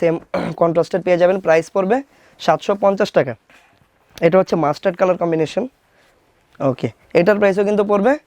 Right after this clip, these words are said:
সাতশো পঞ্চাশ। ঢাকার ভিতরে cash on delivery, ঢাকার বাইরে কুরিয়ার সার্ভিসের মাধ্যমে নিয়ে নিতে পারবেন।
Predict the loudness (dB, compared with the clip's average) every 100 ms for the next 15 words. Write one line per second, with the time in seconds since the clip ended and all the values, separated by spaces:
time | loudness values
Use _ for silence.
0 | _ _ -20 -2 -2 0 -2 0 -2 -2
1 | -6 -8 -18 _ _ _ -20 -8 0 0
2 | 2 2 2 0 0 0 0 0 2 2
3 | 0 2 2 2 0 0 0 2 0 -2
4 | -2 -2 0 -2 0 0 0 -2 -4